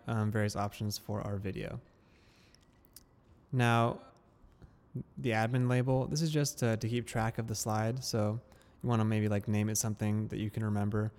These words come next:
Um, this doesn't have anything to do with what appears in the front end of your site. It's purely for organizational purposes, so I might just call it slide one.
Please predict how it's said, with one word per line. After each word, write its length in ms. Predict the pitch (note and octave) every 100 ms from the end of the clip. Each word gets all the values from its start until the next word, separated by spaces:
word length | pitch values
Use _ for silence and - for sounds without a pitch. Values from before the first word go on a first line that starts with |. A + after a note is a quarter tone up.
| - -
Um, 160 | B2 A#2+
this 120 | B2
doesn't 220 | D3+ C#3+
have 60 | A2+
anything 200 | A2 G#2+
to 120 | G#2
do 40 |
with 120 | G#2 G#2+
what 140 | G#2
appears 300 | G2+ A2 G#2
in 60 | G#2
the 60 |
front 200 | G2+ G#2+
end 80 | G#2
of 60 | G#2
your 80 |
site. 280 | G#2 A#2+ A#2
It's 160 | - -
purely 260 | - D3+
for 160 | B2 -
organizational 640 | G#2 G#2 G#2 G2+ G2+ G#2
purposes, 520 | G#2 A#2 C3 - C3 B2
so 80 |
I 20 | G#2+
might 160 | G2+
just 140 | A2+ -
call 120 | G#2
it 80 | A2
slide 280 | - G2
one. 320 | G2+ G2+ G#2